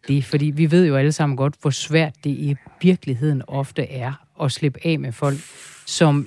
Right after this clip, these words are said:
ikke længere har et, øh, altså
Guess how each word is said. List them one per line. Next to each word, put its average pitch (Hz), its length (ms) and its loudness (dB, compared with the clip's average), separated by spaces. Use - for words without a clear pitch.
ikke 165 460 2
længere 143 400 2
har 127 380 -2
et, 135 360 -4
øh, 120 460 -4
altså 127 260 -2